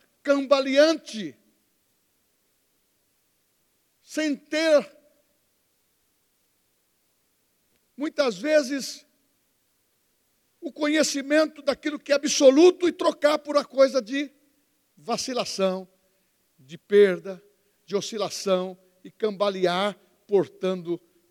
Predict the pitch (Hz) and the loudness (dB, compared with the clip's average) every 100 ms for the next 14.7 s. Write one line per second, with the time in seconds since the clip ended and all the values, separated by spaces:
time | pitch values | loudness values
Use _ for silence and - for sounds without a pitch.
0 | - 156 - 160 139 127 131 123 _ _ | -20 -20 -12 -10 -10 -12 -16 -18 _ _
1 | _ _ _ 165 220 175 - 160 147 - | _ _ _ -14 -14 -16 -8 -6 -6 -8
2 | 131 139 127 127 - 127 127 120 - 95 | -14 -14 -14 -20 -18 -18 -18 -20 -20 -20
3 | _ _ _ _ _ _ _ _ _ _ | _ _ _ _ _ _ _ _ _ _
4 | _ _ _ _ _ _ _ _ _ _ | _ _ _ _ _ _ _ _ _ _
5 | _ _ _ _ 147 - _ _ - 151 | _ _ _ _ -18 -18 _ _ -12 -10
6 | 147 180 180 _ _ _ _ _ _ _ | -10 -14 -20 _ _ _ _ _ _ _
7 | _ _ _ _ _ 151 139 143 147 - | _ _ _ _ _ -20 -16 -12 -12 -14
8 | _ - - - 202 196 214 - - 147 | _ -20 -14 -10 -10 -12 -18 -14 -10 -10
9 | 139 143 131 151 117 107 _ _ _ _ | -10 -16 -20 -20 -20 -20 _ _ _ _
10 | _ _ _ _ _ _ _ _ _ _ | _ _ _ _ _ _ _ _ _ _
11 | - 160 208 214 - 254 - 262 - 254 | -8 -8 -6 -8 -4 -6 -6 -8 -2 -4
12 | 247 240 233 220 269 269 214 262 - 254 | -2 -4 -2 -2 -6 -6 -8 -8 -6 -6
13 | 269 254 285 247 - 277 277 277 262 - | -6 -6 -6 -2 0 0 0 -8 -8 -6
14 | 269 269 233 277 285 247 156 | -4 -4 -6 -6 0 0 -2